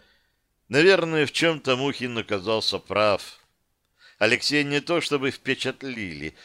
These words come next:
реалии другого мира, просто организм находился в состоянии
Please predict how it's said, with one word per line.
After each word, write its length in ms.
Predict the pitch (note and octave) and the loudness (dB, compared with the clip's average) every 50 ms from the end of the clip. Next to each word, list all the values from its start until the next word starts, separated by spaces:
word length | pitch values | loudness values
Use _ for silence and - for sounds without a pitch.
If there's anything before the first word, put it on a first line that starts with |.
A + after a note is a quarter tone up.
| - - | -12 -6
реалии 460 | F#2 A2 A#2+ A#2 G#2+ G#2 G2 F#2+ G2 | -2 2 4 6 6 6 4 0 -4
другого 400 | F2+ G#2+ G#2+ G2+ G2+ G2 F#2 F#2+ | -6 -6 -6 -4 -4 -4 -4 -6
мира, 400 | G2+ A#2+ C#3+ B2+ F2+ C#2+ A#1+ - _ _ _ _ _ _ _ _ _ | -4 -4 -6 -4 -4 -6 -8 -10 _ _ _ _ _ _ _ _ _
просто 340 | - E3 G3 E3+ - - D#3+ | 0 0 0 2 2 0 0
организм 680 | D#3 B2 C3 C3 B2+ D#3 E3 E3+ E3 C3+ - B2+ C3+ C3 | 0 0 0 0 0 -2 0 -2 -4 -4 -6 -6 -6 -4
находился 580 | B2+ A#2 - C3 B2 C#3 C#3+ C3 - - A#2+ A2+ | -4 -2 0 -2 -2 -2 -2 -2 -2 -2 -2 -4
в 60 | - | -4
состоянии 840 | - G#2 - - - A2+ B2+ C#3 D3 D3 C#3 C3 C3 B2+ A#2+ - | -6 -6 -8 -6 -4 -4 -2 0 0 -2 -2 -4 -8 -10 -10 -10